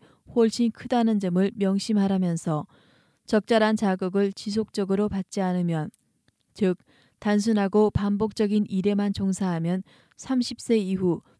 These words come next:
뇌회로는 발달을 멈추게 된다라고 말했다. 십 년 전만 해도 뇌는 위나 간처럼 생긴 그대로 고정된 우리 몸의 기관으로 인식됐으나 최근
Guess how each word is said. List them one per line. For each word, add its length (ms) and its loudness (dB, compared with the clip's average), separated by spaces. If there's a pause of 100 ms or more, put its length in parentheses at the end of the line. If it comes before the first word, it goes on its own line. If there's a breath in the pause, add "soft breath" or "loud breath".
(120)
뇌회로는 840 2
발달을 560 -2
멈추게 540 0
된다라고 580 0
말했다. 600 -6 (2000 soft breath)
십 220 -2
년 240 4
전만 360 2
해도 360 0 (300 soft breath)
뇌는 500 4 (100)
위나 420 2
간처럼 680 0 (440 soft breath)
생긴 480 0
그대로 500 2 (280 soft breath)
고정된 640 2
우리 260 2
몸의 320 2
기관으로 560 2
인식됐으나 840 -2 (680)
최근 460 2